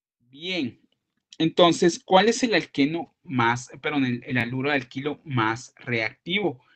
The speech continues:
para una S N dos? ¿Terciarios, secundarios o los primarios? Digamos que, eh, serían los terciarios.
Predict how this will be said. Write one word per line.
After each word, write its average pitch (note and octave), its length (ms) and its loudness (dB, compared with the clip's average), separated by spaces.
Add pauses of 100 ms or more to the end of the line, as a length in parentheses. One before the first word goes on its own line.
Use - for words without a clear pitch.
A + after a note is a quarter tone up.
(280)
para C#3+ 220 6
una A#2 340 0
S G#2+ 280 -8
N A2+ 240 -10
dos? D#3+ 640 -2 (500)
¿Terciarios, C#3+ 1000 -4
secundarios B2 1200 -6 (460)
o G#2+ 120 -16
los G2 180 -16
primarios? B2 840 -2 (1800)
Digamos B2 580 -16
que, F3 440 -2
eh, A2 960 -8
serían B2 640 -2 (220)
los A2 380 -10
terciarios. F#3+ 1000 -2